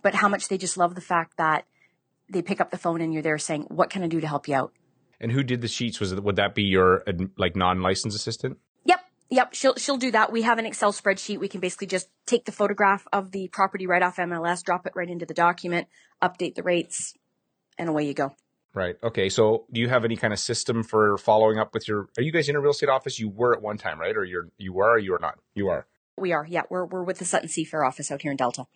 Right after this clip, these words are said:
Speaker 2: And how, like, just so that your business, what percent would you say is kind of realtor based? What's cl-, 'cause you've been in business a long time. What percent would you say is, like, past client, client referral based?
Speaker 1: I would say I'm probably sixty forty, sixty from existing clients, forty from,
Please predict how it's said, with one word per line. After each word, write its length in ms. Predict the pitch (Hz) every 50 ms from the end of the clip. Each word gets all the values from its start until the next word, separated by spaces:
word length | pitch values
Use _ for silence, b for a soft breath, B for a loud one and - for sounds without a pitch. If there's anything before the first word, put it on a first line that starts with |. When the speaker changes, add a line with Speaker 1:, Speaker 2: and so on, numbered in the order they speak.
| _ -
Speaker 2:
And 160 | 123 117 113 113
how, 360 | 107 110 131 127 127 123 - -
like, 340 | 123 110 107 101 - -
just 200 | - - 120 -
so 100 | - 127
that 180 | 117 117 120 98 110 107 - - - 95
your 200 | 101 117 110 110
business, 540 | 98 92 120 117 113 107 104 101 98 - -
what 200 | - 120 113 -
percent 340 | - 113 - - 117 110 104
would 100 | 107 107
you 80 | 98 98
say 220 | - - 104 101
is 160 | 101 95 -
kind 180 | - - 104 92
of 60 | 87
realtor 260 | 90 98 101 - -
based? 300 | 92 85 95 95 95 -
What's 160 | - 95 - - _ _ - - -
cl-, 160 | - - - -
'cause 140 | - 107 104
you've 80 | 110
been 100 | 104 110
in 60 | 101 95
business 240 | 95 90 90 101
a 40 | -
long 120 | 95 92 87
time. 180 | - 95 92
What 160 | 92 98 -
percent 340 | - 113 - - 104 98 - _ _ b b b b b b b
would 100 | 104 95
you 80 | 98 92
say 160 | - 104 98
is, 100 | 95 82
like, 200 | 90 85 - -
past 260 | - 95 87 87 -
client, 320 | - - 87 87 90 85
client 200 | - 92 90 87
referral 280 | 87 - - 90 90 -
based? 320 | - - - - - - _ _ _ _ _
Speaker 1:
I 220 | - 202 220 285 311
would 160 | 330 330 -
say 240 | - - 277 262 254
I'm 140 | 226 214
probably 800 | 208 - - - - 247 247 254 269 277 254 285 247 226 240 247 226
sixty 340 | - - 233 - - - 226
forty, 380 | 214 - 226 226 214 196 180
sixty 420 | 175 - - 254 254 - - 269 247
from 460 | - - - 240 226 226 226 220 220 -
existing 440 | 220 196 208 214 208 - 214 208
clients, 340 | 202 - 214 202 196 - -
forty 300 | - - 220 208 202 202
from, 460 | 202 - 196 190 190 190 190 185 175